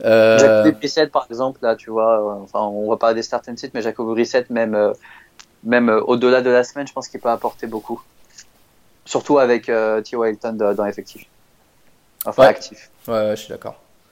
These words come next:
Speaker 1: Je suis d'accord. Et Golden Tate, Golden Tate qui avait été suspendu quatre matchs, revient cette semaine avec
Speaker 2: Ouais,
Speaker 1: un
Speaker 2: il va faire
Speaker 1: quarterback cette
Speaker 2: tellement de
Speaker 1: fois.
Speaker 2: bien.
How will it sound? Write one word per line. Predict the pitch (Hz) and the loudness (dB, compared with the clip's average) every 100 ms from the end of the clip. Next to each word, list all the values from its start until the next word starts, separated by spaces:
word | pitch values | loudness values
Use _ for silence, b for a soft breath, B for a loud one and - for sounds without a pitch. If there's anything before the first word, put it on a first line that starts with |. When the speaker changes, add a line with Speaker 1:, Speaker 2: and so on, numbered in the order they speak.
| _ | _
Speaker 1:
Je | - | -8
suis | |
d'accord. | 117 131 123 | 2 2 4
Et | 123 | 2
Golden | 131 143 143 | 2 2 0
Tate, | 170 175 - - | 0 -2 -4 -12
Golden | 120 127 131 | -8 -6 -6
Tate | 143 - | -6 -6
qui | |
avait | 113 113 | -8 -8
été | 123 | -10
suspendu | - - 120 | -12 -10 -10
quatre | 117 113 | -8 -8
matchs, | 120 127 | -8 -10
revient | - 117 120 | -8 -8 -8
cette | 120 - | -10 -12
semaine | 110 131 - b b b | -14 -14 -16 b b b
avec | 104 101 - | -12 -10 0
Speaker 2:
Ouais, | 120 | 2
Speaker 1:
un | |
Speaker 2:
il | |
va | 110 | 2
faire | 113 104 | 2 -2
Speaker 1:
quarterback | 113 | 0
cette | 127 | 0
Speaker 2:
tellement | 127 | 0
de | |
Speaker 1:
fois. | 113 | -2
Speaker 2:
bien. | 120 | -6